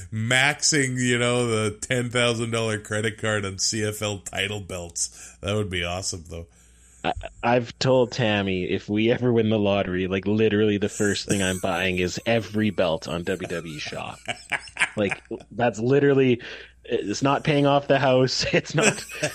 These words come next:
Speaker 2: going on a big trip. I'm literally filling my cart with every belt, and then I just have to find somewhere to put them.
Speaker 1: The best would be if you won, like, you know, ten K, which is a nice amount of money,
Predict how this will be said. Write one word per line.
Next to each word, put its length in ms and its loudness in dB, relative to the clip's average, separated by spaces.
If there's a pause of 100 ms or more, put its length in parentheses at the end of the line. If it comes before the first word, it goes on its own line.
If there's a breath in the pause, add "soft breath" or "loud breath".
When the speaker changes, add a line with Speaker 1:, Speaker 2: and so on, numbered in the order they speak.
Speaker 2:
going 260 4
on 140 4
a 40 6
big 260 2
trip. 280 2
I'm 200 0
literally 680 4
filling 340 0
my 140 0
cart 380 -2
with 160 -2
every 440 0
belt, 380 0
and 160 -2
then 140 0
I 120 2
just 120 -4
have 140 -2
to 60 -10
find 300 -2
somewhere 240 -2
to 80 -2
put 240 -6
them. 220 -10 (580 loud breath)
Speaker 1:
The 80 -4
best 380 2
would 160 -2
be 240 2
if 140 -4
you 120 0
won, 240 0
like, 420 -6
you 80 -4
know, 280 -8 (160)
ten 320 -2
K, 400 -2
which 220 -6
is 140 -4
a 60 -2
nice 300 -2
amount 300 -6
of 60 -8
money, 420 -8